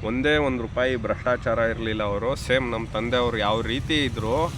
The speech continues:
ಅದಕ್ಕಿಂತ ಹೆಚ್ಚು ಅಂತಲೇ ಅನ್ಬೋದು ಒಂದು ರೀತಿಲಿ. ಬಹುಶಃ ಅಂದರೆ, ಈಗ ನಮ್ಮ ತಂದೆ ಡಿಪಾರ್ಟ್‌ಮೆ-, ಸಾತ್ವಿಕ ಬಿಡಿ ನಮ್ಮಪ್ಪ. ಸಮಾಜಕ್ಕೆ ಬದುಕ್ತಾ ಇರೋದು, ಸಮಾಜಕ್ಕೋಸ್ಕರನೇ ಬದುಕಿರೋದು, ಸಮಾಜಕ್ಕೋಸ್ಕರನೇ ಅವರು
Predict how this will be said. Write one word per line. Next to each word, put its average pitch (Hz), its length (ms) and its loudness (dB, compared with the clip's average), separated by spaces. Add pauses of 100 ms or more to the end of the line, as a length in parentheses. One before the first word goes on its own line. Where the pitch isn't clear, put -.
(280)
ಅದಕ್ಕಿಂತ 143 480 -2
ಹೆಚ್ಚು 143 400 2
ಅಂತಲೇ 143 340 2
ಅನ್ಬೋದು 131 440 2
ಒಂದು 117 220 2
ರೀತಿಲಿ. 123 800 0 (640)
ಬಹುಶಃ 165 540 2 (200)
ಅಂದರೆ, 151 420 4
ಈಗ 143 100 0
ನಮ್ಮ 143 180 0
ತಂದೆ 135 280 0
ಡಿಪಾರ್ಟ್‌ಮೆ-, 135 540 0
ಸಾತ್ವಿಕ 135 480 -2
ಬಿಡಿ 139 260 2
ನಮ್ಮಪ್ಪ. 117 380 0 (280)
ಸಮಾಜಕ್ಕೆ 131 640 0
ಬದುಕ್ತಾ 127 460 0
ಇರೋದು, 127 420 -2
ಸಮಾಜಕ್ಕೋಸ್ಕರನೇ 131 1000 -2
ಬದುಕಿರೋದು, 127 680 -2
ಸಮಾಜಕ್ಕೋಸ್ಕರನೇ 131 1160 -2
ಅವರು 156 400 0